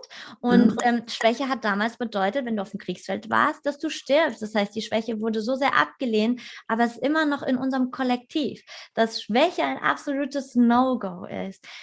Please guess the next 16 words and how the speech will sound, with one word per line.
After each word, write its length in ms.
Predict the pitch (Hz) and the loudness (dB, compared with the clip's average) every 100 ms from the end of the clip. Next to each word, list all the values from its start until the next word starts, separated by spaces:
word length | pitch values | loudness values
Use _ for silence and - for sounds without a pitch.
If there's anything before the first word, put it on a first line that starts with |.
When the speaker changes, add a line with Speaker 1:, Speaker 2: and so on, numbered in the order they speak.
| - _ | -20 _
Speaker 1:
Wie 600 | 208 208 202 262 320 349 320 | -4 -2 2 4 4 0 -4
würde, 400 | 226 226 277 269 | -4 0 0 2
oder 220 | 247 254 | 0 2
was 180 | 285 302 | 2 -2
würdest 280 | 294 277 285 | -2 -4 -2
du 60 | 269 | 0
Menschen 440 | 262 285 277 254 | 2 0 -4 -2
empfehlen, 640 | 240 254 - 269 277 285 | -2 -2 -4 -2 0 0
egal 400 | 247 220 262 269 | -2 2 2 4
ob 140 | 269 233 | 0 0
weiblich 440 | 254 269 247 254 | -2 -2 -6 -4
oder 160 | 233 233 | 0 2
männlich, 480 | 233 277 277 277 - - - - | 2 0 -2 -4 -6 -20 -16 -4
wieder 240 | 254 254 | 0 4
mehr 440 | 254 254 277 302 - | 6 6 4 0 -2
Schwäche 760 | - 233 285 294 277 240 233 | -6 -4 -4 -2 0 0 0